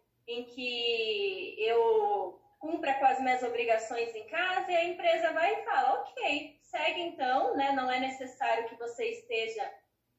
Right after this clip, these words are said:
é, aqui na empresa, o seu trabalho não interfere nessa, nessa questão."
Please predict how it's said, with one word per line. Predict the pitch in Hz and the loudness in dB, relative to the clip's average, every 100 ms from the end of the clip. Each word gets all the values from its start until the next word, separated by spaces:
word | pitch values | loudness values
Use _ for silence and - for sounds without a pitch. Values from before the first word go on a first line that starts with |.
| _ | _
é, | 233 240 220 | 2 4 4
aqui | 254 254 269 | 2 0 0
na | 247 | 0
empresa, | 294 277 247 285 - 330 320 277 | 0 0 2 2 2 0 -2 -2
o | 262 | -4
seu | - 254 | -6 -6
trabalho | 285 247 240 240 233 | -2 0 2 2 2
não | 233 254 | 0 -2
interfere | 285 269 233 - 214 233 403 - - - | -2 -4 -4 -4 0 0 -2 -8 -14 -10
nessa, | 208 214 208 220 202 196 196 233 | -8 -6 -2 4 6 6 6 0
nessa | 220 - - | -6 -4 -4
questão." | 262 285 - 262 262 - | -4 -6 0 2 4 0